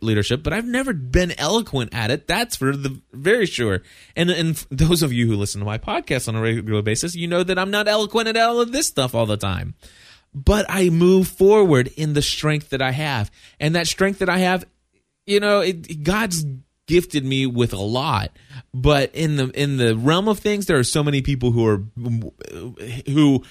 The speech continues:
are of greater clans, of stronger clans, and are higher up in the clans that they're a part of. So, but the thing is, I don't let that get me down.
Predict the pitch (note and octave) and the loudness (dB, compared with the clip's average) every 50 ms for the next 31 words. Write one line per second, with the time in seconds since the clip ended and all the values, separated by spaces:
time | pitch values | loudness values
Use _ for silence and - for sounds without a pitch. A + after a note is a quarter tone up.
0 | - _ - _ - C3+ C#3 C3+ - - C#3 B2+ A#2+ A#2+ A#2 A#2 A#2+ C3 D3+ E3 | -18 _ -8 _ 0 2 2 2 0 0 0 0 0 0 -4 -2 2 4 4 6
1 | E3+ F3 F3 E3+ - - D3 B2 A#2 B2 C3+ C#3 C#3+ - C3 B2+ - - - D3 | 6 4 2 2 2 0 0 2 2 2 0 -2 -2 -2 0 0 -2 0 0 2
2 | D3 E3 F#3+ F#3 F3+ - - C#3 A#2+ B2+ C3+ D3 C#3+ C3+ B2+ A#2 A2+ A2 G#2 G#2+ | 2 4 4 4 2 2 2 0 2 2 2 2 2 2 2 2 2 2 0 0
3 | C#3 D#3 E3+ E3+ E3 D#3 D3+ D3 C#3+ - C#3 C3 C3 C3 A#2+ - C3 B2 A#2 A2+ | 0 0 0 2 2 2 2 2 2 0 -2 -2 -2 -4 -4 -2 -2 0 0 0
4 | A#2+ A#2 A#2+ A#2 A#2+ A#2 - B2 B2 A#2+ A2+ G2+ F#2+ - G#2+ G2+ G2 F2+ F2 E2 | -2 -4 -4 -4 -6 -4 0 2 2 4 2 2 0 0 0 0 0 0 0 -2
5 | E2+ E2+ - _ _ - - - - _ _ - - D#3 D3+ D3+ D3+ C#3 - - | -4 -6 -10 _ _ -20 -20 -20 -20 _ _ 0 2 4 4 4 4 2 0 -2
6 | C#3+ - G3+ - E3+ E3 - A#3 A3+ G#3 F3 D#3+ - - G3 E3+ D3+ F#3+ G#3 G3 | -2 -4 -2 -2 -4 -2 0 0 2 2 0 -2 0 -2 -2 2 2 2 2 2
7 | F3 F#3+ F3 D#3 E3+ D#3+ D3 D3+ B2+ B2+ C#3 C3 C3 D#3+ F3+ F3+ D#3 B2+ A#2 A2+ | 0 -2 -2 0 -2 -2 -2 -4 -4 -4 -4 -2 -2 -2 0 2 2 2 0 0